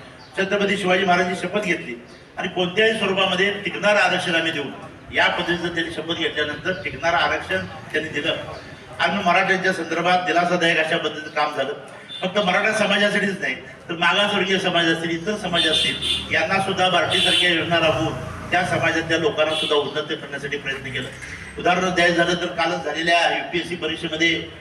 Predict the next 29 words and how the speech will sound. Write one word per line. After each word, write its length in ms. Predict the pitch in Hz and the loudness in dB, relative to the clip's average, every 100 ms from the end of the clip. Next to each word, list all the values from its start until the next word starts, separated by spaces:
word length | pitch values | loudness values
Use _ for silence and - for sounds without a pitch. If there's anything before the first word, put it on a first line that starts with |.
| - - | -16 -16
उत्तूरचे 360 | - 170 - | -14 -8 -6
आमचे 160 | 139 160 | -2 -2
हुशारी 360 | - - 165 | -2 -2 -2
कांबळे 320 | 165 147 151 151 - - - - 175 | 0 -2 0 -4 -6 -12 -14 -6 -2
या 80 | |
बार्टीच्या 540 | 175 156 - 190 180 185 | 2 2 0 -2 0 0
संदर्भात 380 | 175 - - 180 | 0 -4 -2 0
अभ्यास 300 | 151 147 165 | 0 0 -2
करून 240 | - 180 190 | 0 -2 -2
कोणती 340 | 185 190 202 | -4 -4 -4
यूपीएससी 420 | 196 175 202 190 185 | -4 -2 -2 -2 -2
कलेक्टर 380 | - 190 180 | 0 2 2
होणार 240 | 185 156 139 | 0 0 0
आहे 80 | 131 | -2
म्हणून. 200 | 110 - - - - - - - | -6 -10 -14 -14 -12 -10 -10 0
आणि 260 | - 214 - | 2 4 2
अशा 200 | - 226 | 4 4
पद्धतीनं 520 | 226 190 202 208 226 | 4 2 2 4 4
विविध 400 | 202 196 220 220 | 2 0 0 0
समाज 240 | 202 190 | 2 2
घटक 280 | 190 170 180 170 | 2 0 0 -4
सुद्धा 520 | 170 180 180 160 - - - 185 | 0 4 4 4 -2 -8 -12 -6
समाजाच्या 420 | 165 165 165 170 | -2 0 0 -2
मुख्य 260 | 156 175 175 165 - - - - | -2 -2 0 0 -4 -10 -8 0
राजकारणाच्या, 580 | 156 - 156 165 165 165 | 2 2 2 0 -2 -2
समाजकारणाच्या 680 | 151 156 156 156 160 156 | 0 -2 0 0 -2 -4
मुख्य 240 | 151 143 170 | -6 -6 -4
प्रवाहामध्ये 480 | 143 151 151 147 143 | 2 4 4 2 2
यावे 240 | 147 | 2